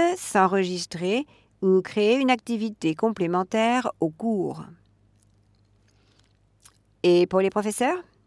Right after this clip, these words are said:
Ils apprécient des usages ponctuels et multi-outils du numérique au moment opportun du cours.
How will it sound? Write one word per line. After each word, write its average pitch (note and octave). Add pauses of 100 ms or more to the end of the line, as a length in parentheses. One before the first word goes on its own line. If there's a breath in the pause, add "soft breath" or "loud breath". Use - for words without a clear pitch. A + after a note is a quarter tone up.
(1160 loud breath)
Ils F#3
apprécient F#3+
des F3+
usages E3+
ponctuels F#3
et E3+
multi-outils F#3
du G3
numérique G3+ (360 loud breath)
au -
moment F#3
opportun F#3
du F3+
cours. F3